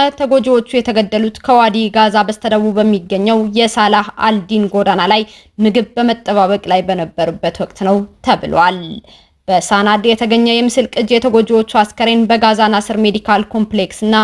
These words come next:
በአል አውዳ ሆስፒታል ተከማችቶ ያሳያል። በእስራኤልና በአሜሪካ የሚደገፈው የጋዛ የሰብአዊ ፋውንዴሽን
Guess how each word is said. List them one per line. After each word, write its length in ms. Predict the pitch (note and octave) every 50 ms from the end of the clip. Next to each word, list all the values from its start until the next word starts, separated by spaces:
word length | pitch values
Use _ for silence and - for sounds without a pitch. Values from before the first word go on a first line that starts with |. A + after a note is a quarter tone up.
| A3
በአል 360 | G#3+ - A3 G3 G3 A3+ A3 G3+
አውዳ 200 | F#3 G#3+ G3+ F#3 F3+
ሆስፒታል 440 | G3+ G#3 G3 - - - - F#3 E3+
ተከማችቶ 540 | - - G3+ - G3 F#3+ F3 E3 F3+ - - - G3+ G3+ - _ _ _ _ -
ያሳያል። 760 | A#3 B3 A3 E3 E3 - - D#3+ E3 E3+ E3+ G3 F#3 F#3+ F#3 F3 E3 D#3 - - _ _ _ _ _ _ _ _
በእስራኤልና 800 | - F3 G#3 G#3 - - - - A3 G#3+ G3+ A3+ A#3 A3+ A3+ A#3 A#3 A3+
በአሜሪካ 420 | G#3 A3+ G#3+ A#3+ A#3+ A#3 A3+ A#3 -
የሚደገፈው 760 | B3+ A#3 A#3+ A#3 F#3+ - A#3+ A#3 A3 G3+ A#3 A#3 - C4 B3
የጋዛ 360 | B3 A#3+ A#3+ A#3 A#3+ A#3+ A3 A#3+
የሰብአዊ 460 | A#3+ A#3+ A#3 A#3 - A3+ A3 A3 A3+ A#3 A3+
ፋውንዴሽን 680 | - B3 A3+ G#3 G3+ F#3+ - D3+ D#3 - - A3 G#3+